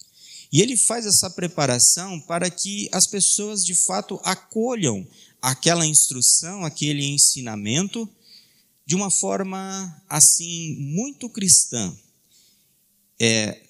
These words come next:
sabendo que tinham um apóstolo e um pastor preocupado com a salvação das almas daquelas pessoas.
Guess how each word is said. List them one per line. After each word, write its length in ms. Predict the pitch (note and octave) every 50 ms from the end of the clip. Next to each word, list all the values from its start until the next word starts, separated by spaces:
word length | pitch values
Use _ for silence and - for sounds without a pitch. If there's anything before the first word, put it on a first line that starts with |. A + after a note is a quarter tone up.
| - - - -
sabendo 600 | - - - F3+ E3 C#3+ D3+ F#3+ A3+ A#3+ A3 A3+
que 460 | - - - F#3 G3 G#3 A3 A3+ G#3 - _ _ _ _ _ _ _ _ _ _ _ _ _ _ _ _ _ _ _ _ _ -
tinham 300 | - - G#3+ A3+ A#3 A3+
um 220 | G#3 F3+ E3+ E3 E3
apóstolo 640 | D3 C3+ - - F3+ E3 G3+ G3 - - F#3+ F3 E3+
e 100 | D#3+ D#3+
um 140 | E3 D#3+
pastor 640 | D#3+ D#3+ C#3 C3 B2+ - - - - E3+ F#3+ G#3+ G#3
preocupado 840 | - - F3 F3 D#3+ - - C3 - - D3+ D3+ F3 F#3+ F#3+ F3+ F3+
com 160 | - E3 D3+
a 60 | D3+
salvação 840 | D3+ - - C#3+ C#3 A#2+ A#2+ A2+ A2 - - - D#3 E3+ G3 G3 F#3
das 300 | D#3 D3 C3+ A#2 - -
almas 540 | B2 C3+ D#3 E3 E3 D#3+ D#3+ D#3+ D3 - -
daquelas 600 | - B2 - - - C3 C#3 D3 D3 C#3 - -
pessoas. 920 | - A#2+ A2+ - - - G2+ F2+ E2 - - - - - - - - -